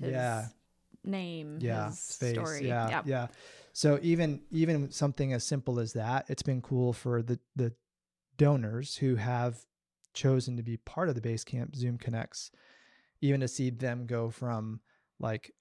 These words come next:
Speaker 2: "I'm giving to Uncharted because conceptually I believe in what they do," to, "I give to Uncharted because now I see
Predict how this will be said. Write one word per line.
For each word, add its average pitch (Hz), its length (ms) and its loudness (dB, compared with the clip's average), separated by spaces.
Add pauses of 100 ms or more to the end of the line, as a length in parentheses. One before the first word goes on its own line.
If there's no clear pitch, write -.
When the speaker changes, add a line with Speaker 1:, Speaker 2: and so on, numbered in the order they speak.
Speaker 2:
"I'm 123 220 0
giving 143 340 4
to 147 180 0
Uncharted 123 540 0
because 123 340 -2
conceptually 123 840 0
I 113 120 0
believe 117 280 2
in 113 120 -2
what 117 160 0
they 117 140 -2
do," 117 500 2 (540)
to, 123 480 2 (100)
"I 123 260 2
give 135 340 4
to 139 140 -2
Uncharted 120 460 -2
because 117 600 -4
now 120 360 -2
I 110 120 -2
see 113 640 -4